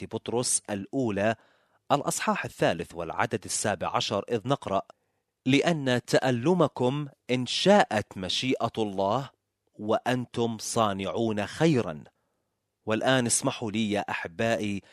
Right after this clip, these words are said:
أن أقول لكم هذا لأنه مهم حقًا. إذا كنتم ستفعلون مشيئة الله، ينبغي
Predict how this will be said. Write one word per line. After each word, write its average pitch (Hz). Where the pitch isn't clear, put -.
أن 139
أقول 131
لكم 110
هذا 113
لأنه 113
مهم 143
حقًا. 82
إذا 165
كنتم 175
ستفعلون 113
مشيئة 110
الله، 101
ينبغي 110